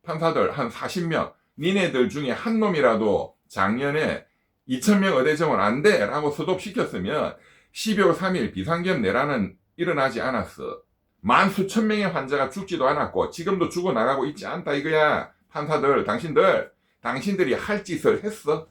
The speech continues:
어? 당신들이 판사라며.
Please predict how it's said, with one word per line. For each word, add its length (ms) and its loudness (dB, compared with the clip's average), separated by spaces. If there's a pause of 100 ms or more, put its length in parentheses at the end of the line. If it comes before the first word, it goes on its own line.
어? 360 2 (2000)
당신들이 540 2
판사라며. 580 -2